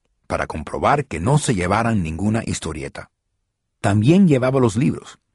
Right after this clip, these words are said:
anotando cuántos niños venían al día, quiénes eran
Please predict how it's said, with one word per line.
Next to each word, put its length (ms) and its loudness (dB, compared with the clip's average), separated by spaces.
anotando 560 0
cuántos 480 0
niños 400 0
venían 320 -2
al 160 -4
día, 320 0
quiénes 380 -4
eran 380 0